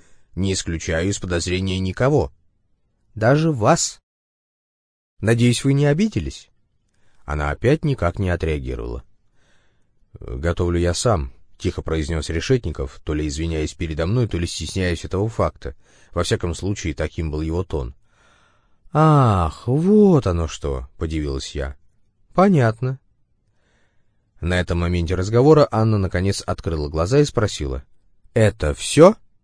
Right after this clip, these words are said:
«Для вас? Да», ответила я. «В таком случае я пойду наверх. Меня ждёт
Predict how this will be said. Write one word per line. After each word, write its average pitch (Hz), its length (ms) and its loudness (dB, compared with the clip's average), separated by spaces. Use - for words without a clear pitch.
«Для 82 340 0
вас? 156 340 2
Да», 107 300 2
ответила 78 420 -4
я. 71 220 -6
«В - 100 -14
таком 180 280 6
случае 151 540 4
я 214 200 6
пойду 151 420 4
наверх. 98 840 -2
Меня 156 260 4
ждёт 131 300 2